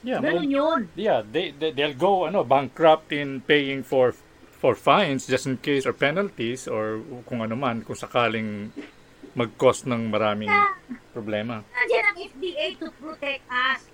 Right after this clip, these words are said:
Speaker 1: Mm-hmm.
Speaker 2: Say, to keep us, you know, to have all the safety measures.
Speaker 1: Mm-hmm.
Speaker 2: Wag, wag, wag, wag magagalit sa F D A. Tsaka, iba't ibang countries, iba-iba naman din ang F D A and regulatory bodies.
Speaker 1: Mm-hmm.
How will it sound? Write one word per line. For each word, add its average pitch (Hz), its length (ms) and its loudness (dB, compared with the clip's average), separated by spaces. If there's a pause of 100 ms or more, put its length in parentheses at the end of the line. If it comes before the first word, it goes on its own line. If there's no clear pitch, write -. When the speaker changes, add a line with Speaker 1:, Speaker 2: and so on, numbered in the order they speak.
(120)
Speaker 1:
Mm-hmm. 104 300 -6 (200)
Speaker 2:
Say, 226 440 -10
to 269 100 -12 (140)
keep 247 260 -6
us, 240 240 -4
you 247 220 -6
know, 226 260 -6 (160)
to 277 80 -4
have 277 320 -4
all 269 240 -2
the 254 320 -12
safety 240 560 -8
measures. 208 880 -6
Speaker 1:
Mm-hmm. 107 380 -6
Speaker 2:
Wag, - 140 -6 (120)
wag, 330 240 -6
wag, 370 220 -4 (320)
wag 320 180 -8
magagalit 302 560 -2
sa 294 160 -14
F 262 220 -10
D - 100 -18
A. 247 160 -6 (320)
Tsaka, 349 220 -6 (720)
iba't 359 320 -2
ibang 339 320 -6
countries, 302 640 -6
iba-iba 294 420 -6
naman 277 300 -6
din 277 160 -14
ang 262 160 -12
F 247 180 -12
D 247 220 -10
A 240 120 2 (200)
and 214 80 -12
regulatory 220 680 -8
bodies. 175 800 -10
Speaker 1:
Mm-hmm. 101 320 -6